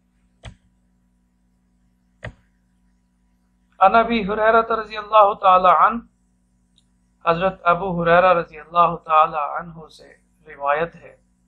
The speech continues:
अनिन नबी सल्लल्लाहु अलैहि वसल्लम क़ाल, वो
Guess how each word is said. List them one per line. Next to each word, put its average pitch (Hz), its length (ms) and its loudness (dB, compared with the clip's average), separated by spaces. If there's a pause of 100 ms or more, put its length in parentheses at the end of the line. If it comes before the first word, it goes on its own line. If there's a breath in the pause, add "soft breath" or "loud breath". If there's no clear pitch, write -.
(680)
अनिन 202 360 -2
नबी 202 360 -8
सल्लल्लाहु 175 720 0
अलैहि 151 420 -4
वसल्लम 165 720 -12
क़ाल, 135 300 -6 (1080)
वो 175 160 -2